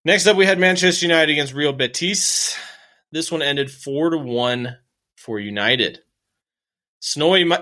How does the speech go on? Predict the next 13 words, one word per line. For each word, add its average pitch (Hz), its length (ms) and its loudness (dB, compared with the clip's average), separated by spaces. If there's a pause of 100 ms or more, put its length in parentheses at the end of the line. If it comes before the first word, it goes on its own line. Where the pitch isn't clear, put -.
night 165 260 2
in 151 140 -4
Manchester. 165 960 0 (560)
Marcus 117 360 -4
Rashford 107 760 -4
getting 104 300 -4
the 98 60 -8
scoring 95 460 -6
started 95 540 -4
in 92 80 -12
the 87 60 -10
sixth - 480 -2
minute. 104 420 -2